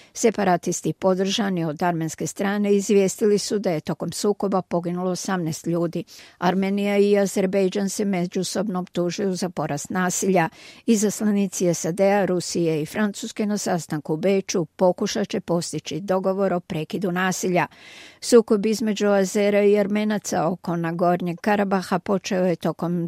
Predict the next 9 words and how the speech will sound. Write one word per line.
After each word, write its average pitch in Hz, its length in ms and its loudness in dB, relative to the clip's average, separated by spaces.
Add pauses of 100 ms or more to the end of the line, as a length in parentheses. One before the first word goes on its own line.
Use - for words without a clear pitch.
tisuću 190 460 -2
devetsto 165 640 -2 (100)
osamdeset 180 840 -4
osme, 220 420 0 (380)
još 233 200 4
za 240 80 4
vrijeme 214 320 2
Sovjetskog 180 580 -2
saveza. 185 580 2